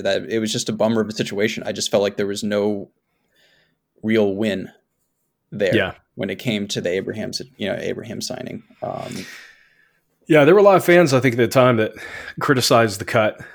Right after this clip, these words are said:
Speaker 2: Um, and it, but Abraham was in his mid-thirties.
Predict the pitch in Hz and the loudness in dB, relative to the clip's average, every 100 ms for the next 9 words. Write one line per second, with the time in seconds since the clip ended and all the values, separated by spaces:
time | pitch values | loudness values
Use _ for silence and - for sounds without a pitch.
0 | - 117 107 101 95 90 - _ _ _ | -8 0 2 2 -2 -8 -14 _ _ _
1 | _ 120 113 110 104 - 131 151 147 143 | _ 0 2 2 -2 -2 -2 2 2 2
2 | - 165 156 160 135 127 123 110 120 123 | 2 2 4 4 4 4 2 4 2 2
3 | 104 98 98 | 2 0 -4